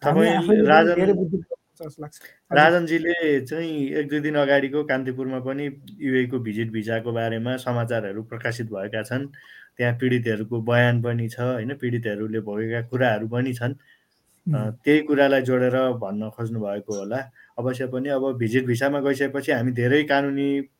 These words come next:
Speaker 1: कुराहरूबाट चाहिँ हामी वञ्चित हुन्छौँ।
Speaker 2: वञ्चित हुन्छौँ,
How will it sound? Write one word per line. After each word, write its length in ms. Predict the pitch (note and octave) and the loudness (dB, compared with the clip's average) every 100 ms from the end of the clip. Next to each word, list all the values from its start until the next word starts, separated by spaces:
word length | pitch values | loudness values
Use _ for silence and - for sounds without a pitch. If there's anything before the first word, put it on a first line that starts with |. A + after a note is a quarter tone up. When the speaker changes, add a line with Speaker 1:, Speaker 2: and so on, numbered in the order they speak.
| _ _ _ _ _ _ | _ _ _ _ _ _
Speaker 1:
कुराहरूबाट 640 | - C#3 C3 A2 A#2 A#2+ B2 | -2 4 4 4 0 -2 -2
चाहिँ 220 | C#3 B2 | -2 -2
हामी 160 | G#2+ | -2
वञ्चित 460 | B2 B2 B2+ B2+ A#2+ | -2 -2 -2 -2 -4
हुन्छौँ। 320 | G#2 G#2 A#2 | -4 -4 0
Speaker 2:
वञ्चित 400 | F3 G3+ F3+ D#3+ | 4 4 4 0
हुन्छौँ, 320 | D3+ C3+ C#3 | -2 -6 -10